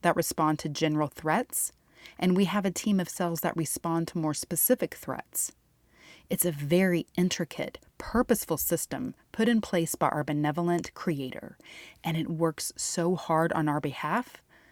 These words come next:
every single day. God has put this system in place, but it is up to us and our free will to help it run to the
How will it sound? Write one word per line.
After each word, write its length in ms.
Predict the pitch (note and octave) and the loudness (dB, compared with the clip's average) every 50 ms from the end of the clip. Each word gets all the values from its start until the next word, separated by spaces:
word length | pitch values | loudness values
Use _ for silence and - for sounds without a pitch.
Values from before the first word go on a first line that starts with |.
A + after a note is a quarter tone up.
| _ _ _ _ _ - | _ _ _ _ _ 2
every 240 | E3+ D#3+ D3 D#3+ D3+ | 2 4 4 2 0
single 340 | - - D#3 C#3+ C#3+ C#3 | 0 0 2 2 2 0
day. 400 | C3+ - - - - - - - _ _ _ _ _ _ _ _ _ _ _ - - - - - - - - - | -2 -4 -8 -10 -12 -16 -18 -18 _ _ _ _ _ _ _ _ _ _ _ -20 -20 -20 -20 -20 -20 -18 -14 0
God 240 | - F#3+ G3 A3+ B3+ | 6 10 10 10 10
has 160 | C4+ B3+ - | 8 4 2
put 220 | - - G#3+ - - | 2 0 -2 0 0
this 140 | F3+ D#3+ - | 0 -2 0
system 440 | - F3+ D#3+ - - - D3+ C#3+ - | -2 -2 -2 -2 -2 -2 -2 -2 -2
in 140 | D3+ C#3 - | -4 -4 -4
place, 580 | - - - C#3+ - - - - - - - - _ _ _ _ _ _ _ _ _ | -6 -6 -6 -6 -4 -4 -6 -6 -6 -6 -8 -10 _ _ _ _ _ _ _ _ _
but 120 | - E3+ F#3 | 2 4 4
it 40 | |
is 180 | F#3 E3+ E3+ - - | 4 4 2 0 0
up 200 | F3+ G3 G#3 - - | -2 -2 -2 -2 -2
to 200 | - G3+ F3 - _ | -2 -2 -2 -2 _
us 540 | D3+ D3 E3 G#3 B3+ - - - - - - _ _ _ | 0 0 0 0 -2 -4 -6 -6 -6 -8 -10 _ _ _
and 140 | F3+ E3+ D#3+ - | 0 0 2 2
our 180 | D#3+ D#3+ E3 | 2 2 2
free 320 | D#3 - - - F3 F3 E3 | 0 -4 -4 -2 0 0 2
will 480 | D#3 D3 C#3+ D3 D#3+ F#3+ B3 C#4+ - _ _ _ _ _ _ _ _ _ - | 2 2 2 4 2 2 0 -2 -6 _ _ _ _ _ _ _ _ _ -2
to 80 | F#3+ | -2
help 280 | D#3+ - - F3+ - - | 0 2 2 2 2 0
it 80 | F#3+ | 0
run 240 | - E3 D#3+ D#3+ E3 E3 | 0 2 2 2 0 0
to 120 | - E3+ | -2 -6
the 140 | D3+ C#3 | -8 -8